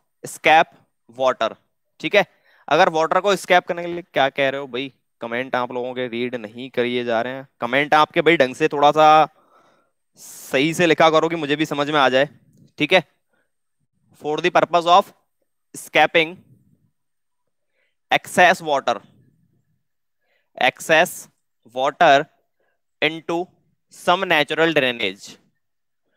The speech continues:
some natural drainage, ठीक है। या फिर हम हिंदी में लिखना चाहें तो हिंदी में क्या लिख सकते हो कि extra water को canal से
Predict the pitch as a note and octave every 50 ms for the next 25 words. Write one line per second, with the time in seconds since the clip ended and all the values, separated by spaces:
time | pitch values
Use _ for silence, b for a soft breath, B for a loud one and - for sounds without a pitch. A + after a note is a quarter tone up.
0 | _ _ _ _ _ _ _ - - - C#3 C3+ D3+ E3+ F3 _ _ _ _ _
1 | _ _ _ _ _ _ _ _ _ A2+ A2 A#2 B2 C3 C3 - E3 E3 D#3 C#3+
2 | D3 D#3+ - _ _ _ _ _ _ _ _ _ _ _ _ _ _ _ _ _
3 | _ _ _ _ _ _ _ _ _ _ - A2+ A2 C3+ C3+ C3 B2 A#2+ A2+ G#2
4 | G2 F#2 _ - - - _ _ _ _ _ _ _ _ _ _ _ _ _ _
5 | _ _ _ _ _ _ _ _ _ _ _ _ _ _ _ _ _ _ _ _
6 | _ _ _ _ _ _ - D3+ D#3+ F3 D#3 D3+ D#3 D#3 F3+ F#3+ G3 G3 F3 D#3+
7 | D#3+ D#3 F3+ F#3+ G3 F#3+ F#3 F#3+ F#3+ F#3+ - F#3+ F3 F3+ F3+ G3 F3+ D#3 D#3 D#3
8 | E3+ F3 F#3 F3 F3 E3+ F3 - - E3+ - - F3 F#3 G3 - - - D#3 D#3+
9 | - - - - - F3+ F#3+ G3+ G#3 G#3 F#3 E3+ E3 D#3 - F3 E3+ F3 E3 E3
10 | D#3+ E3+ - _ _ _ _ _ _ _ _ _ _ _ _ _ _ _ _ _
11 | _ _ _ _ _ _ _ _ _ _ _ _ _ _ _ _ _ _ _ _
12 | _ _ _ _ _ _ _ _ _ _ _ _ _ _ _ _ _ _ _ _
13 | _ _ D3 C#3+ D3 D3+ D#3 D#3 E3 E3+ F3 F#3 G3 F#3+ - - F3+ D3